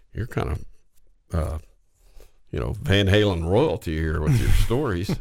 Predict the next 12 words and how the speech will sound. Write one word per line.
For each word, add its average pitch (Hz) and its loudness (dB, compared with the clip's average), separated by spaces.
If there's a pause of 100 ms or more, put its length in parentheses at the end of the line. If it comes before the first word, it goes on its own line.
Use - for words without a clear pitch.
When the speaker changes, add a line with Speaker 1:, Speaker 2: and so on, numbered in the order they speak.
(280)
Speaker 1:
Legendary 98 0
status. 123 -6 (1600)
Speaker 2:
Um, 123 0 (260)
hey, 202 0
we 220 0
got 233 0 (180)
conference 196 -4
championship 127 -4
games 113 -2
this - -8
weekend, 113 -2
Gus. 110 -4